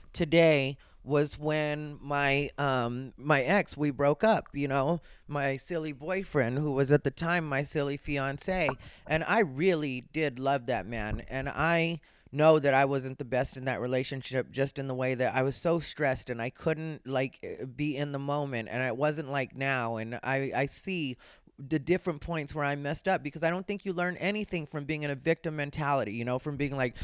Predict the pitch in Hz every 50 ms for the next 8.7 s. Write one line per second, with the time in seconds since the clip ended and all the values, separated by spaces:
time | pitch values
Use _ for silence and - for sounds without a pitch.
0 | - - - - 143 151 - 131 139 139 139 139 147 147 139 139 135 131 - 160
1 | 160 143 135 139 160 170 190 175 135 151 147 127 123 147 143 143 139 - 139 131
2 | 135 156 151 143 135 131 131 117 147 143 127 - - 165 180 208 180 120 151 196
3 | 202 226 220 165 151 143 160 170 190 190 185 175 - - - 165 170 165 165 147
4 | 139 139 139 135 127 120 143 143 151 156 147 131 120 117 113 - 117 117 - -
5 | 127 123 123 123 120 101 123 139 135 147 165 175 180 - - - 147 160 185 202
6 | 175 156 147 139 135 - 151 131 123 127 123 147 - - - - - - - -
7 | 143 147 143 135 - - 160 160 160 147 151 156 147 147 143 139 - 147 160 165
8 | 202 180 151 147 139 139 139 139 139 127 123 127 135 151